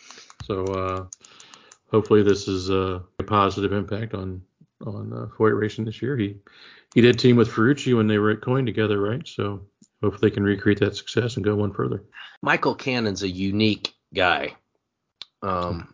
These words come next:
Speaker 1: I'd say so.
Speaker 2: Okay, right. So we agree on that. You know, the, the read through is that, you know, I, I, he likes the challenge of this.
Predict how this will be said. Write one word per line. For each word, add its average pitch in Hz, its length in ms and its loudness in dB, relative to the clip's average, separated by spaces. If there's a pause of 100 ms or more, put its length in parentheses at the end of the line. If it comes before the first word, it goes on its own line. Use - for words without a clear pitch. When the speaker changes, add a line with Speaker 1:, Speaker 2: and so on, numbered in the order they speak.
Speaker 1:
I'd - 120 -10
say - 180 0
so. 113 280 -4 (280)
Speaker 2:
Okay, 92 360 -2 (320)
right. 90 340 -6
So 95 240 -6
we 107 120 0
agree 98 300 -2
on 87 160 -4
that. 85 340 -6 (140)
You 143 380 2
know, 107 140 0
the, 120 220 0
the 117 140 0
read 170 280 6
through 107 340 6
is 104 180 4
that, 101 340 -2
you 160 140 0
know, 127 220 0
I, 139 960 0
I, 139 40 8
he 143 140 8
likes 135 240 6
the 131 80 -4
challenge 110 440 0
of 85 100 -10
this. - 320 -12